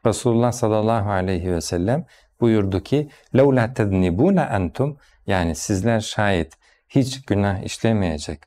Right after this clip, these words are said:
olsaydınız, "لَذَهَبَ اللّٰهُ بِكُمْ." Allah sizi götürür. "وَأَتَى بِقَوْمٍ آخَرِينَ." Ve başka bir kavim getirirdi. Dolayısıyla bizim sürecimizin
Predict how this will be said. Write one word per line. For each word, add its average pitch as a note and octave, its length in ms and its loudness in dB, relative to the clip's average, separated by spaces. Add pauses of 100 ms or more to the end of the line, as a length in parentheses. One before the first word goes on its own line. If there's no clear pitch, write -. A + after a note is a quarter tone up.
olsaydınız, F#2+ 840 -2 (400)
"لَذَهَبَ B2 440 4
اللّٰهُ F#2 540 2
بِكُمْ." - 340 -4
Allah A2+ 440 0 (220)
sizi A2 460 0
götürür. A#2+ 560 2 (220)
"وَأَتَى C3+ 520 4
بِقَوْمٍ B2+ 600 2
آخَرِينَ." E2 460 -2 (340)
Ve A#2 160 4
başka B2 380 2
bir D3+ 200 2
kavim A#2+ 420 2
getirirdi. D#2+ 680 -4 (400)
Dolayısıyla B2+ 680 2 (260)
bizim C3+ 320 2
sürecimizin B2 1000 4